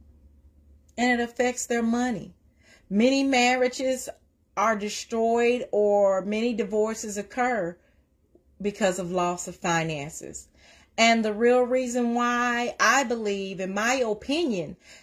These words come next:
that the reason why finance is such a big issue and causes the destructions of many marriages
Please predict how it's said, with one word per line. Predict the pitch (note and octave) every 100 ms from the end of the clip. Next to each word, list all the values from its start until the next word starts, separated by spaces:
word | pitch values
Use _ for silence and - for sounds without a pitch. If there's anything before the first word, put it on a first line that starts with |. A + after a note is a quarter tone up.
| _
that | - A3+ A3 -
the | G3+
reason | A#3 C4+ C4 B3
why | A#3 A3 -
finance | A#3 A#3+ A#3+ A3+ A3+ A3+
is | G#3
such | - A#3 A3+
a |
big | F#3+ A3 G#3+ G3+
issue | B3+ - A#3+ G#3+
and | F#3+
causes | - A#3 A3 A3 G#3 -
the | G#3
destructions | F#3+ F#3+ - A3+ A3+ - G#3 G3+
of | G3
many | G3+ G#3 G3
marriages | F#3+ G3+ A3+ C4+ A#3 - F3+ F3+